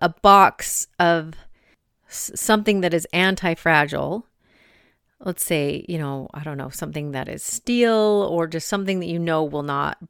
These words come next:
break, he says, "In s-, what would you say on that box?" You would say, "Feel free to mishandle." Those would be the opposite. Like, this box is gonna be fine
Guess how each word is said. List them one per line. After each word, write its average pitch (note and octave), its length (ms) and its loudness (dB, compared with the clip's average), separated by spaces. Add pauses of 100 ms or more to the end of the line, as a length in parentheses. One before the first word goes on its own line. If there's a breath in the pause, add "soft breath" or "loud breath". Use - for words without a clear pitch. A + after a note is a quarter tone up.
(160)
break, D#3+ 440 0 (580 soft breath)
he G3+ 160 -2
says, E3+ 380 4
"In F#3 180 -2
s-, - 320 -4
what G#3 320 4
would B3 180 4
you G#3 240 2
say A#3+ 400 6
on E3+ 180 4
that - 200 -2
box?" B3 300 8 (520)
You F#3+ 160 -2
would F#3 180 2
say, E3+ 560 4 (120)
"Feel C4 320 6
free G3+ 540 2
to - 160 -4
mishandle." D#3+ 800 -6 (1300)
Those G3 280 6
would G#3+ 160 4
be F#3 180 2
the F3 280 2
opposite. D#3+ 500 -4
Like, D#3+ 200 -4
this C4 220 4
box G3+ 440 4
is F3 200 -6
gonna F3 200 -2
be D#3+ 120 -8
fine E3+ 480 -2